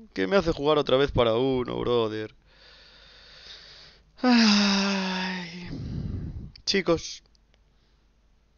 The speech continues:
Ahora ya me da igual, porque total... Venga, que sí, que muy bonito. Ander Gigante, John Cena.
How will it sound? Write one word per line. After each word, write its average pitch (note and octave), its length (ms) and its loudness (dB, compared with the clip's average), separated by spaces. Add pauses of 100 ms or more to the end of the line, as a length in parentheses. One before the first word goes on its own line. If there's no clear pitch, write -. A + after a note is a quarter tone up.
(2750)
Ahora G#2 180 -4
ya G2+ 80 -4
me F#2+ 80 -8
da F2+ 80 -6
igual, F#2+ 240 -2
porque F2+ 160 -12
total... F#2+ 320 -4 (960)
Venga, F2+ 340 -2
que F#2+ 140 -6
sí, F2+ 220 -2
que F#2+ 100 -10
muy G2+ 120 -6
bonito. G#2+ 440 -4
Ander F#2 240 -8
Gigante, E3 540 2
John A#2 160 -2
Cena. D3+ 560 -2